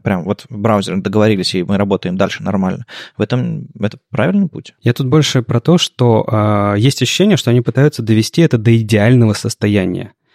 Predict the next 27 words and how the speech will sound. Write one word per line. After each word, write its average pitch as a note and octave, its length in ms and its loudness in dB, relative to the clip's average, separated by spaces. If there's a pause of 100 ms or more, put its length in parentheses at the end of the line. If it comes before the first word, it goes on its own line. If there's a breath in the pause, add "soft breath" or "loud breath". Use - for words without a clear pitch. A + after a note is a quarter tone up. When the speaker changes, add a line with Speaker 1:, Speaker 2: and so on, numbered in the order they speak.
(140 soft breath)
Speaker 2:
В G#2+ 140 -2
мире, C3 260 6
постоянно B2 520 2
развивающемся, A2+ 800 0
нет B2+ 220 2
н-, G#2+ 220 0
н-, A#2 140 -2
такого G#2+ 260 -2
состояния, B2+ 460 0
как - 180 -6
идеальное. F#2+ 640 -2 (500)
Мы A2 120 0
постоянно B2+ 480 2
меняемся, A#2 560 2
нужно A#2 240 2
быть G#2 180 -4
быстрыми, G#2 560 -4
не, F#2 160 -8
а G2+ 240 -6
не G2 220 0
идеальными. F#2 500 -6
Speaker 1:
Нет, - 140 -14
они C#3 560 0 (340)
старые C#3+ 460 2
вещи G#2+ 360 0
пытаются G2 360 -2
стабилизировать. G#2+ 800 -4